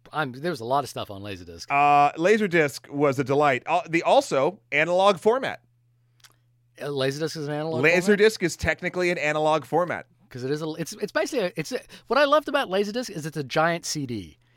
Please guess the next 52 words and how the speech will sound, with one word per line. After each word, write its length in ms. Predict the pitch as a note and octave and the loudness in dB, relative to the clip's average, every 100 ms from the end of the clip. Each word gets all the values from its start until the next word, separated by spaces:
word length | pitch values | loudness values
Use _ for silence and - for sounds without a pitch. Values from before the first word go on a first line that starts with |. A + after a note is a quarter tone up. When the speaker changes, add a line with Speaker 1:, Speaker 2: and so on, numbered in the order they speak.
| _ | _
Speaker 1:
And 160 | C#3 D#3+ | -2 4
we're 160 | A3 | 6
old 220 | F#3+ G3 | 6 2
enough 140 | F3+ D#3 | 2 -2
to 100 | D#3+ | 0
remember 200 | D3 D3 | 0 0
what 120 | C#3+ | 0
C 180 | - D#3 | -2 -2
Ds 240 | C#3 C#3+ | 0 0
were, 120 | D3+ | 4
Speaker 2:
But 40 | F#3+ | 6
Speaker 1:
but 60 | G3+ | 6
Speaker 2:
it's 100 | D#3+ | 6
Speaker 1:
they 60 | |
were 60 | F#3+ | 8
Speaker 2:
not 120 | F#3+ | 10
Speaker 1:
like 80 | G#3 | 10
Speaker 2:
a 40 | |
Speaker 1:
just 140 | G3 E3 | 6 0
Speaker 2:
C 140 | F#3 | -2
D. 240 | G#3 B3 - | -4 -4 -6
C 260 | - G#3 | -4 -4
Ds 120 | G#3 | 0
Speaker 1:
but 120 | A3 F#3+ | 2 2
Speaker 2:
are 40 | |
digital. 380 | C3+ B3+ F3+ G#2 | 2 -2 -2 -6
C 220 | - G#3 | -4 -2
Ds 240 | F#3+ C4+ | 0 -2
are 80 | G3 | -2
zeros 340 | C#3+ F3 D#3 D3 | -2 -2 -2 -2
and 120 | C#3 | 0
ones. 280 | A3+ D3 - - | 0 0 -8 -14
Laserdisc 640 | C3+ F#3+ B3+ C#4 E3+ F3+ - | -2 0 2 0 0 -2 -2
used 540 | D3+ D#3 G#3+ C4 F3+ D#3 | -6 -2 0 0 -2 -2
the 80 | |
zeros 380 | E3 E3 E3+ D#3+ | -2 0 0 0
and 140 | D3+ D3 | -2 0
ones 300 | D3+ D3 D3 | 0 -2 -6
in 140 | D3+ | -4
a 80 | D3 | -2
way 340 | C#3 D#3+ D#3+ | 0 2 2
that 220 | D3 D3+ - | 0 -2 -4
it's 260 | D#3+ D3+ | -10 -6
not 220 | D3+ E3 | -2 0
like 160 | F3 F3 | 0 0
a 40 | |
computer 440 | D3+ C#3 - F3 D#3+ | -2 -6 -4 -2 -2
is 100 | C#3+ | -2
deprogramming 680 | D#3 C#3+ D#3 F#3+ E3 C#3+ | -4 -4 0 0 2 0
it. 100 | C3 | 0
It's 140 | C3 - | -4 -2
actually 600 | D3+ D#3+ - G3 E3+ D3 | 2 2 2 0 2 0